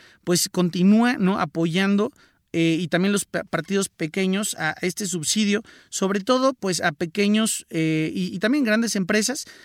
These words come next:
Sin embargo, los conservadores han dicho que ellos van a terminar con el apoyo y el subsidio a los grandes negocios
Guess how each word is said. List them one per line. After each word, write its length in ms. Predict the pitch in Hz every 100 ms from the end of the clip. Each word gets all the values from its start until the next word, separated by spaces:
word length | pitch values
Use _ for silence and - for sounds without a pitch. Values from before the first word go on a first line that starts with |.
| -
Sin 220 | - 214
embargo, 240 | 233 247 277
los 120 | 226
conservadores 600 | 202 196 214 220 226 214
han 100 | 208
dicho 340 | 208 226 226 -
que 260 | - 170 170
ellos 280 | 185 202 202
van 240 | 180 190 -
a 240 | 180 185 196 - _ _
terminar 760 | - 180 180 185 190 202 214 220 -
con 180 | 185
el 100 | 170
apoyo 320 | 160 147 185 196
y 100 | 180
el 100 | 165
subsidio 460 | 156 160 190 196
a 40 | 165
los 260 | 165 160
grandes 340 | 165 185 196 196
negocios 560 | 220 226 233 226 262